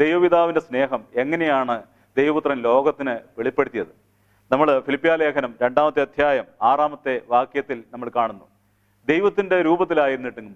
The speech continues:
ദൈവവുമായുള്ള സമാനത നിലനിർത്തേണ്ട ഒരു കാര്യമായി പരിഗണിക്കാതെ അവിടെ ദാസന്റെ വേഷം ധരിച്ചു, ആകൃതിയിൽ മനുഷ്യനെ പോലെ കാണപ്പെട്ടു." അതേ, കുരിശുമരണം വരെ അനുസരണയുള്ളവനായി തന്നെ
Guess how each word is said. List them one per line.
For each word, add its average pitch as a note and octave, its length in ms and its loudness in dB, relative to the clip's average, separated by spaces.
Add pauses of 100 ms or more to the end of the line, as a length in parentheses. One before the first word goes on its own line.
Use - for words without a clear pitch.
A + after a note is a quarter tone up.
(440)
ദൈവവുമായുള്ള D#3 480 2 (100)
സമാനത C3+ 440 0 (240)
നിലനിർത്തേണ്ട D#3 580 -2
ഒരു A#2 140 -2
കാര്യമായി C3+ 480 0
പരിഗണിക്കാതെ A2 580 -4 (360)
അവിടെ F#2+ 240 -6
ദാസന്റെ B2+ 480 2
വേഷം A2+ 320 -4
ധരിച്ചു, - 260 -16 (400)
ആകൃതിയിൽ E3+ 500 2
മനുഷ്യനെ E3+ 380 -2
പോലെ D3 260 2
കാണപ്പെട്ടു." B2 460 -2 (300)
അതേ, C3 120 0 (120)
കുരിശുമരണം D#3 580 0
വരെ C3 180 0 (220)
അനുസരണയുള്ളവനായി B2 720 -2 (320)
തന്നെ B2+ 220 0